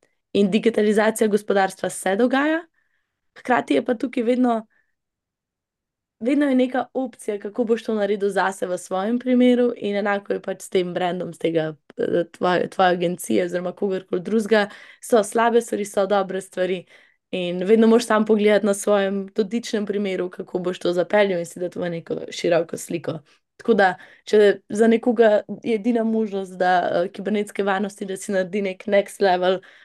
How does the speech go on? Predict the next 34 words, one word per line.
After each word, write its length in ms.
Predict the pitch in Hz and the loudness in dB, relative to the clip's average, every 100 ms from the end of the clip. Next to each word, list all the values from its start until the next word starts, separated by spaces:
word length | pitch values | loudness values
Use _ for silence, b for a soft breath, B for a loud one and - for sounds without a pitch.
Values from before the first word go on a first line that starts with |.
| B | B
nov 200 | - 202 190 | -2 0 0
strežnik, 600 | - 185 180 180 175 170 _ | -2 -2 -2 -4 -8 -10 _
pa 360 | 175 160 156 165 | -2 0 -2 -2
ne 80 | 180 | -2
vem 140 | 185 | -2
kakšen 360 | 190 180 - 190 | -4 -6 -6 -8
protection, 540 | - - 220 - 208 214 | -8 -4 -4 -2 -4 -2
ker 140 | - | -2
pač 220 | 185 170 | 0 0
ima 100 | 190 170 - | 0 -2 -4
nek 300 | 196 180 - - | -6 -8 -8 -2
task, 240 | 196 214 | 2 2
ga 140 | 208 208 | 2 4
mora 240 | 220 226 190 | 6 6 4
to 140 | 214 | 4
narediti, 400 | 202 190 196 - | 2 2 0 -2
ne 120 | 196 185 | -2 0
bo 80 | 208 | 0
dovolj 300 | 185 180 180 | 2 2 0
samo 220 | - 180 | -2 -6
two-factor 560 | 175 180 - 170 - 170 | -6 -4 0 0 2 2
authentication, 800 | 170 180 180 165 190 180 - 156 | 0 -4 -10 -4 -2 -2 -4 -10
a 20 | 156 | -8
ne. 140 | 156 160 b b _ _ _ _ - 95 _ | -8 -10 b b _ _ _ _ -20 -20 _
In 300 | - 185 185 311 | -6 -2 2 4
ja, 140 | 302 247 | 2 0
no, 160 | 262 277 | 2 4
tako 220 | 262 - 294 | 2 -2 0
smo 140 | 233 | 2
lepo 240 | 214 202 233 208 185 165 | 2 2 4 4 2 -2
prišli 360 | 214 208 - 180 | -4 -4 -4 -6
nek 160 | 180 - - b b b _ | -8 -14 -20 b b b _
celosten 480 | - 208 190 196 190 | 4 4 4 0 -2
krog, 400 | 208 185 175 - | -2 -4 -4 -10